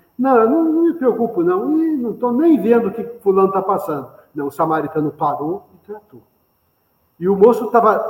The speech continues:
tava tão machucado que não pediu socorro. Não, ele não pediu nada, então não vou parar. O samaritano falou, "Isso tem isso na parábola?" Não tem não, né? Que, "Ah, ele não me chamou, então eu segui em frente." Que os outros, o levita,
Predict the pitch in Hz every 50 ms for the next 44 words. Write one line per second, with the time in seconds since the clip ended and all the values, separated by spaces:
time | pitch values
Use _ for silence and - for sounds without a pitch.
0 | - - - - - 180 170 - - 247 311 302 285 226 - - 180 - - 233
1 | 262 247 - - 226 247 247 - 262 254 262 - 254 277 285 285 - 214 220 220
2 | 214 214 220 - - - - - - - - 220 160 151 160 156 - 190 196 170
3 | 202 220 208 220 240 226 254 - 311 320 302 214 175 190 - - 156 156 165 175
4 | 190 - - - - - - - - - 208 202 226 208 196 196 - 247 220 226
5 | - 185 190 208 220 - 359 330 269 - - 196 175 - 160 156 - 214 240 -
6 | 311 311 - - 320 339 302 214 170 165 170 190 226 226 208 - - - _ _
7 | _ - 226 240 247 226 - - - _ - 294 294 - 180 180 185 185 190 190
8 | 196 190 196 208 214 196 - 247 240 226 220 240 269 254 - 277 269 - - 277
9 | 262 285 302 294 285 269 247 202 170 151 - - - - - _ _ _ _ _
10 | _ _ _ _ _ _ _ _ _ - 202 196 170 - 135 180 220 247 240 190
11 | - - - - - - - - _ _ _ _ _ _ _ _ _ _ 117 117
12 | 117 113 110 _ - 165 196 226 220 220 - 233 226 -